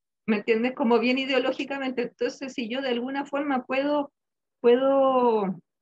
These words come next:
aportar a que una persona esté más contenta, más feliz, más agradada, yo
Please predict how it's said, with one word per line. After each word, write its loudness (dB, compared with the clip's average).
aportar 0
a 2
que -2
una 2
persona 0
esté -2
más 0
contenta, 0
más -2
feliz, -2
más 0
agradada, 2
yo -4